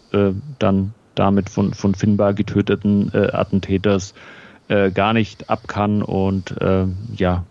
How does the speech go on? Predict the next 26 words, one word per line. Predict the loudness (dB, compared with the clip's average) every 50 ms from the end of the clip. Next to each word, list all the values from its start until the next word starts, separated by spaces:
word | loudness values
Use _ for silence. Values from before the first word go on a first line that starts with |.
| _ -10
auf | -4 -2 -2 -2 -2 -6 -14 -20 -14 _
Rache | -2 -2 -2 0 0 0 0
sind | 0 0 2 2 2 2 2 0 -2
und, | -2 0 0 0 0 0 -2 -4 -8 -4
äh, | -2 0 2 2 2 2 0 -4 -4
ja, | -4 -2 -2
dieses | -2 -2 -4 -2 -4 -4 -6
kleine, | -6 -4 0 0 2 2 2 2 0
beschauliche | 0 0 -2 -2 0 0 0 2 2 0 0 0 0
Nest, | 2 2 2 2 0 -2 -4 -10 -18 -20 -20 -20 -20 -20 -20 -20 -20 -20 -18 -4 -2
ähm, | 0 2 2 2 2 2 0 -2 -4 -10 _ _ -8 -4
äh, | 0 2 2 2 2 0 0 -4 -4 -2
in | 0 0 2
einen, | 2 2 2 2 2 4 2 2 0 -2 -6 _ _ -18 -10
äh, | -4 0
äh, | 0 2 2 2 2 2 2 2 2 2 2 2
äh, | 0 -2 -4 -10 _ _ _ _ _ _ _ _ _ _ _ _ _ -2
oder | 0 2 2 0 -2 -6 -10 -4
mit, | -2 -2 -2 -2 -2
mit | -2 -2 0 0
einer | 0 0 2 2
Auseinandersetzung | 2 2 2 2 0 2 2 2 2 2 0 -2 -2 -2 -2 -2 0 0
mit | 0 0 -2
Finbar | -4 -2 0 0 2 2 2 0 0
überzieht. | 0 0 0 0 0 0 -2 -4 -4 -4 -10 -18 -20 -20 -20 -20 -20 -20 -20 -20 -20 -20 _ _ -20 -20 -8 _
Ja, | 2 2 2 2 0